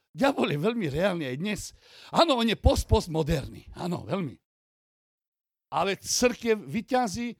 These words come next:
lebo Ježíš Kristus je má v rukách. A teraz pozri, ty si súčasť cirkvi. Ty patríš do tejto cirkvi. Vy chcete budovať cirkev. Vy chcete, aby cirkev rástla. Budete mať koncert. Prečo budete mať koncert? Aby ste ukázali vašu výnimočnosť, jak budete hrať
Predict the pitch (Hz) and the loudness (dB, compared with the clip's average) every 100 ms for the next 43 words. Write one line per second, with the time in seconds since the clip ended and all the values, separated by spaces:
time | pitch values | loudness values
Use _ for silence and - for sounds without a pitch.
0 | _ 175 190 185 226 208 226 - - 262 | _ -6 -2 -2 -2 -2 -6 -8 -6 -6
1 | - 190 180 160 139 131 - 98 _ - | -4 -8 -6 -6 -6 -8 -12 -18 _ -8
2 | 381 277 - 147 110 87 _ _ _ _ | -4 -6 -4 -8 -8 -14 _ _ _ _
3 | _ _ 285 294 - 320 285 - - 220 | _ _ -6 -4 -8 -8 -8 -10 -10 -12
4 | - - _ _ _ _ _ _ _ _ | -14 -20 _ _ _ _ _ _ _ _
5 | - _ 285 294 285 294 208 208 233 214 | -20 _ 0 2 2 0 -4 -8 -6 -6
6 | 196 190 - 104 - _ _ _ _ _ | -4 -6 -8 -16 -20 _ _ _ _ _
7 | _ _ _ _ _ 175 277 - 277 240 | _ _ _ _ _ -4 -4 -4 -6 -6
8 | 226 233 294 277 - 269 - 131 101 _ | -4 -2 2 2 2 -6 -8 -16 -20 _
9 | 190 - 269 247 233 240 262 285 269 302 | -10 -6 -8 -4 -4 -4 -10 -6 0 0
10 | - 156 107 123 143 202 226 - 294 302 | 0 -6 -14 -14 -6 -2 -2 0 -2 -2
11 | - - - _ _ 269 - 320 262 208 | -4 -8 -12 _ _ -8 -4 -2 -2 -4
12 | 202 165 160 131 - 113 _ - - 165 | -4 -6 -8 -12 -12 -14 _ -20 -8 -4
13 | 214 240 220 233 233 226 - 208 220 285 | -2 -2 0 0 0 -2 -4 -4 -4 -2
14 | 330 - 349 349 214 185 214 202 156 214 | -4 -6 -8 -6 -6 -6 -6 -6 -4 -2